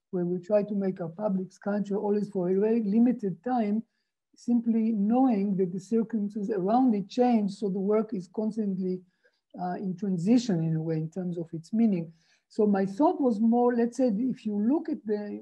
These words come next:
what you refer to as kind of generic American, um, elements in the dress, uh, the, the code of dresses, dressing, uh, I would say that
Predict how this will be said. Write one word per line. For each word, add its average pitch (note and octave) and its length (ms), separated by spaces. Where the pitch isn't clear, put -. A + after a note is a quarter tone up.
what G3+ 220
you G3+ 100
refer G3 280
to G3+ 120
as F#3 100
kind G3 180
of E3+ 80
generic G3+ 640
American, F#3+ 720
um, F3+ 520
elements G3+ 500
in F3+ 100
the E3+ 100
dress, G3+ 580
uh, G#3+ 60
the, E3 140
the F3+ 80
code A#3 260
of F#3 180
dresses, B3 600
dressing, G3+ 460
uh, G3+ 240
I G#3 100
would G#3+ 200
say B3+ 360
that A3 280